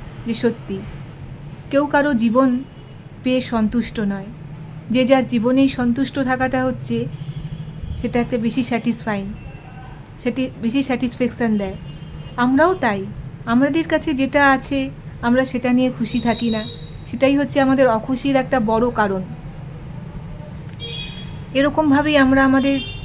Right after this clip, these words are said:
সময়টাকে নষ্ট করছি এই ভেবে যে যেটা আমার কাছে নেই সেটাই সুন্দর, যেটা আমার কাছে নেই সেটাই ভালো, আমি সেটাই পেতে চাই।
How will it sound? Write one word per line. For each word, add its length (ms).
সময়টাকে 540
নষ্ট 300
করছি 400
এই 120
ভেবে 280
যে 140
যেটা 260
আমার 200
কাছে 280
নেই 160
সেটাই 300
সুন্দর, 420
যেটা 240
আমার 220
কাছে 300
নেই 180
সেটাই 340
ভালো, 320
আমি 180
সেটাই 320
পেতে 280
চাই। 240